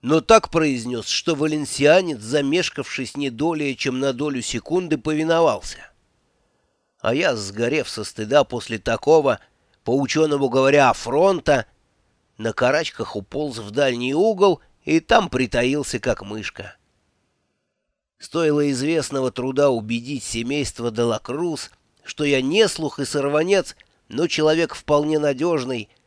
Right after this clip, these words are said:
и что мне можно доверять. Зато сам сеньор Киведо удостоил меня поручительством. И поскольку я и так уже все слышал,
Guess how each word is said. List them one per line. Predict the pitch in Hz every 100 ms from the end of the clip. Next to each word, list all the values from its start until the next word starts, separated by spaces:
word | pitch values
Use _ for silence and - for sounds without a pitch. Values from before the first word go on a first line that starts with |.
| _ -
и |
что | - - 147
мне | 151 151
можно | 143 135 117 117
доверять. | 117 117 113 104 - - _ _ _ _ _ _ _ _ -
Зато | 127 175 190
сам | - 240 233
сеньор | 180 151 156 190
Киведо | - 139 120 175 175
удостоил | 135 127 110 - 147 160
меня | 120 107 127
поручительством. | - 113 101 113 101 95 - - - _ _ _ _ _ _ _ _ _ _ -
И | 120
поскольку | 127 156 - 190 160
я | 165 170
и | 160
так | 196 -
уже | 170 151
все | 120 156
слышал, | 135 139 170 - 147 117